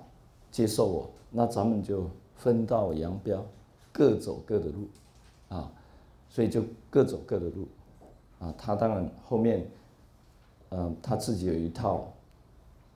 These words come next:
他发展的一个，呃，想法，最后他当然是非常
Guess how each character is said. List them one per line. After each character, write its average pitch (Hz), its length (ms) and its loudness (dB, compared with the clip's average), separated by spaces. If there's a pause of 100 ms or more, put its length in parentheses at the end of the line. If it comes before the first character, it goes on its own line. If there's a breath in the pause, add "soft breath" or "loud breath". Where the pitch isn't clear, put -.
(100)
他 110 120 -8
发 107 180 2
展 78 240 0
的 80 60 -6
一 82 140 -4
个， 78 280 -8 (1040)
呃， 85 140 -6
想 95 340 -2
法， 92 140 -8 (600)
最 120 160 6
后 110 80 8
他 104 120 0
当 107 200 0
然 85 160 0
是 92 240 -2
非 120 200 -4
常 95 220 0